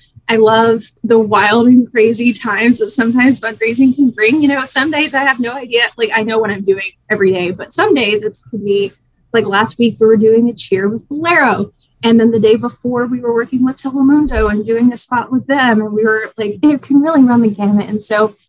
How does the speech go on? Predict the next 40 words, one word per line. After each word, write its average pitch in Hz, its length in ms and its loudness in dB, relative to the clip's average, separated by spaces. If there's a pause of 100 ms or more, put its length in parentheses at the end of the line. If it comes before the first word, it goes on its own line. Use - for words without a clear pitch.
for 277 140 0
me, 302 240 4
I, 220 240 -4
I 226 60 -2
love 220 280 -2
it 208 140 -6
because 202 180 -10
it's - 120 -10
creative. 233 760 0
It's 185 220 -8
always 202 320 -2
changing. 254 540 2
There's 214 160 0
always 220 300 0
something 202 360 0
new 214 300 2
and 196 160 -6
someone 196 340 -4
new 196 140 -2
to 185 80 -10
engage. 262 720 -6
And 220 140 2
so 240 140 -4
long 247 260 0
as 254 100 -10
you 240 80 -12
can 220 120 -2
do 220 100 0
that 196 240 -2 (120)
authentically 214 720 2
and 196 140 2
with 190 160 -10 (100)
a 190 60 -10
passion 202 600 -2
for 196 100 -2
what 190 180 -2
you 196 100 -4
do 226 260 4
and 202 120 0
a 185 100 -14